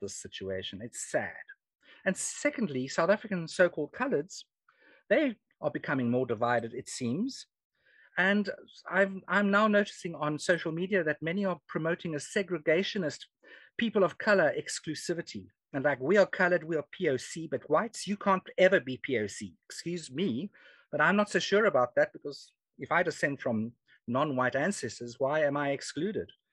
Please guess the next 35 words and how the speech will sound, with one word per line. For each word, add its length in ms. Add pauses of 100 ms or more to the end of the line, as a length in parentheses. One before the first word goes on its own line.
(540)
And 140
then, 80
of 100
course, 280 (160)
there's 160
a 100
hardened 440
militantism. 720
You 60
know, 160
they 200 (160)
re-, 360 (500)
there's 160
a 60
reification 800
of 140
blackness. 460
They 220 (440)
self-identifying 1000
more 160
with 140
their 200
black 260
side 400
than 180
with 160
their 100
white 280
side. 400 (1120)
So 340 (400)
understandable, 800 (200)
because 460
now 220
we 160
are 280